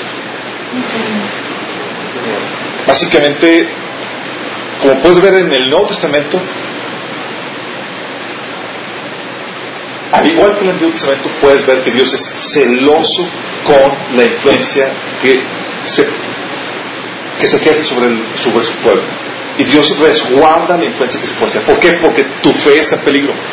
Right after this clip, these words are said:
La misma causa que fue la perdición del pueblo de Israel puede ser también la tuya.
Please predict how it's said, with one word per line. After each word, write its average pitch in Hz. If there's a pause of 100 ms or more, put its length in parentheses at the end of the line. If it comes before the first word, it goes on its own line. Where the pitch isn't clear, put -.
(300)
La 131
misma 220
causa 196 (300)
que - (260)
fue 151 (1300)
la 127
perdición 151
del 160
pueblo 143
de 139
Israel -
puede 139
ser 139
también 127
la 127
tuya. 127